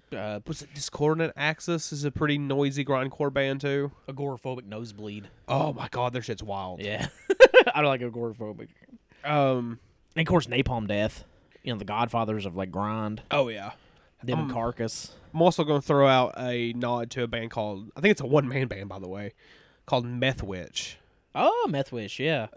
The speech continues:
Speaker 2: Dude.
Speaker 1: Oh, I thought of one.
Speaker 2: That shit's scary.
Speaker 1: I thought of one.
Speaker 2: What's it? What is it?
Speaker 1: Pissgrave.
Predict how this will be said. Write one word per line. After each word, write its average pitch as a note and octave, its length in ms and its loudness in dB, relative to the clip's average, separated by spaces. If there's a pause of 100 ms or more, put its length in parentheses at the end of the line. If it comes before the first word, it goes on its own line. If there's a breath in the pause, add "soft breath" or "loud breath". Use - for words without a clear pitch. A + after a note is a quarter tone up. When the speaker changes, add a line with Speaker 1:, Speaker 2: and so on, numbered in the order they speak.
Speaker 2:
Dude. C#3 480 6 (100)
Speaker 1:
Oh, E3 140 2 (400 loud breath)
I G#2+ 80 -6
thought G2+ 140 -4
of E2 60 -8
one. G#2 240 -2 (140)
Speaker 2:
That C#3+ 100 -10
shit's - 180 -2
scary. A#2 600 0
Speaker 1:
I B2+ 80 0
thought A#2+ 180 -6
of G#2 80 -8
one. G#2 280 -8 (160)
Speaker 2:
What's A#2 160 -4
it? C3 200 -2
What C#3+ 140 -4
is C#3 60 0 (100)
it? A2+ 60 -10
Speaker 1:
Pissgrave. B2 500 -2